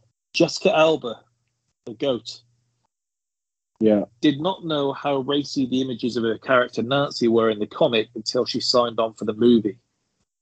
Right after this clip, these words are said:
Speaker 1: The script originally had several nude scenes for the character, but Alba refused to do any nudity. Rodriguez and Miller didn't think it was important for there to be nudity,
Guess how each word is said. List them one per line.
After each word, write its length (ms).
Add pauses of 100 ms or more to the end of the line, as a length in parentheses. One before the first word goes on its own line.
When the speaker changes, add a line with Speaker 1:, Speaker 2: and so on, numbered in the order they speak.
(100)
Speaker 1:
The 60
script 400
originally 500
had 200
several 400
nude 300
scenes 320
for 80
the 80
character, 580 (320)
but 120
Alba 260
refused 500
to 80
do 140
any 140
nudity. 560 (520)
Rodriguez 520
and 120
Miller 300
didn't 260
think 200
it 80
was 100
important 540
for 40
there 160
to 100
be 60
nudity, 520